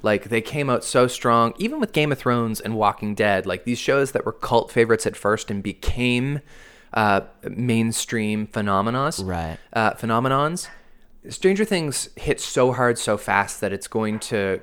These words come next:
Speaker 1: bring the expectations too high too early.
Speaker 2: You're right.
Speaker 1: And I don't know if it can, if it can quite meet those expectations.
Speaker 2: It would be amazing if it did. I'm always cheering for shows like that.
Speaker 1: Well, I mean, you
Speaker 2: Always
Speaker 1: just,
Speaker 2: want them to
Speaker 1: you
Speaker 2: do
Speaker 1: just
Speaker 2: well.
Speaker 1: said it with Mister Robot.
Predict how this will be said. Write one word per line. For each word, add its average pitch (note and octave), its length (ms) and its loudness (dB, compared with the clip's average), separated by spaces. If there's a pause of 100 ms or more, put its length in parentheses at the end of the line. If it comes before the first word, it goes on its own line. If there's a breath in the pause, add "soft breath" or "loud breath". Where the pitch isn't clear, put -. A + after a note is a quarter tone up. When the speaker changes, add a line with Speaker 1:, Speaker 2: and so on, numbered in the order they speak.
(180)
Speaker 1:
bring A#2 200 0
the G#2+ 80 -4
expectations F#2+ 600 -8
too G2+ 180 -6
high F2 180 -8
too - 180 -12
early. - 400 -10
Speaker 2:
You're F2+ 160 -4
right. F2 260 -2
Speaker 1:
And G2+ 120 0
I G#2 40 2
don't B2 180 2
know A#2 200 2
if G#2 180 -2
it A2 120 0
can, F#2 340 -6 (120)
if - 140 -8
it F#2+ 120 -6
can F2+ 120 -12
quite - 300 -4
meet F#2+ 140 -8
those F2 180 -6
expectations. - 800 -12 (220)
Speaker 2:
It B2+ 60 6
would C#3 100 6
be C3+ 80 6
amazing G#2+ 500 2
if F#2 140 -6
it F2 80 -8
did. F2 200 -4
I'm F2 120 0
always C#3 260 6
cheering F#2 400 -4
for E2+ 140 -12
shows E2+ 260 -6
like E2 160 -6
that. - 260 -6
Speaker 1:
Well, A3 140 6
I G#3+ 80 6
mean, G3 140 0
you F3+ 100 -2
Speaker 2:
Always F#3+ 80 -2
Speaker 1:
just, F#3 140 2
Speaker 2:
want F3 120 -6
them F3 100 -8
to E3 40 -2
Speaker 1:
you D#3+ 80 0
Speaker 2:
do D3+ 60 -6
Speaker 1:
just E3 340 2
Speaker 2:
well. - 120 -20
Speaker 1:
said D#3 280 2
it C3 80 4
with B2 160 -2
Mister A#2+ 260 -2
Robot. F2+ 440 0